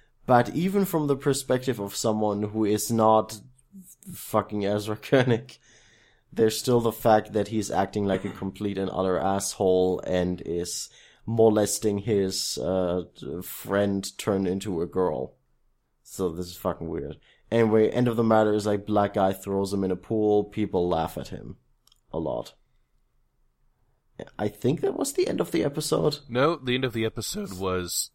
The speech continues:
Speaker 2: that they go to the pool to get the spell reversed, and the raccoon jumps
Speaker 1: Oh,
Speaker 2: in
Speaker 1: yeah.
Speaker 2: and turns into his uncle. And Cass is
Speaker 1: Yeah,
Speaker 2: like, "Oh,
Speaker 1: turns
Speaker 2: you
Speaker 1: out,
Speaker 2: weren't,"
Speaker 1: turns out he wasn't dead, yeah.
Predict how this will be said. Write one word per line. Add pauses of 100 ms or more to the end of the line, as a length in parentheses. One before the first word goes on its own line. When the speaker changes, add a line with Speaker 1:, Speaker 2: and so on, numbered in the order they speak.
Speaker 2:
that
they
go
to
the
pool
to
get
the
spell
reversed,
and
the
raccoon
jumps
Speaker 1:
Oh,
Speaker 2:
in
Speaker 1:
yeah.
Speaker 2:
and
turns
into
his
uncle. (1200)
And
Cass
is
Speaker 1:
Yeah,
Speaker 2:
like,
"Oh,
Speaker 1:
turns
Speaker 2:
you
Speaker 1:
out,
Speaker 2:
weren't,"
Speaker 1:
turns
out
he
wasn't
dead,
yeah.